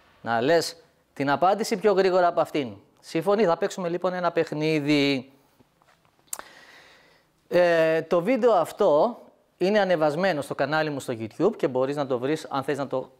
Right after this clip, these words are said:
ξανακοιτάξεις με την ησυχία σου κάποια άλλη φορά. Όπως επίσης είναι ανεβασμένα και όλα τα κεφάλαια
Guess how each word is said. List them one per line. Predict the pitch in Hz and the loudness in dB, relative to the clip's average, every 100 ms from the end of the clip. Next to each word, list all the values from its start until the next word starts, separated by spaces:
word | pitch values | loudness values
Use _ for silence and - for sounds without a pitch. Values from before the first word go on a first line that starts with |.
| _ - | _ -16
ξανακοιτάξεις | - 175 165 147 127 117 - _ - 127 120 113 113 - 170 | -2 0 2 -2 -6 -10 -16 _ -10 -8 -2 -2 -2 -6 -6
με | 135 | -6
την | 120 110 | -6 -12
ησυχία | - - 127 151 180 | -16 -14 -6 -2 -2
σου | - 208 202 - | 0 -2 -2 -14
κάποια | - 139 - 127 | -6 -6 -2 -2
άλλη | 120 | -2
φορά. | - 92 104 175 247 - _ _ _ _ _ - | -8 -8 -2 -2 -4 -14 _ _ _ _ _ -4
Όπως | 208 226 247 | -2 0 0
επίσης | 202 226 208 - | 0 -4 -10 -6
είναι | 214 208 | -4 -2
ανεβασμένα | 190 180 147 131 175 202 208 | 0 2 0 -2 -4 -2 -2
και | 208 165 156 - | -2 0 0 0
όλα | 180 233 233 | 0 2 2
τα | 220 | 0
κεφάλαια | 180 220 - 196 196 202 202 202 - | -2 -2 0 2 2 4 2 0 -10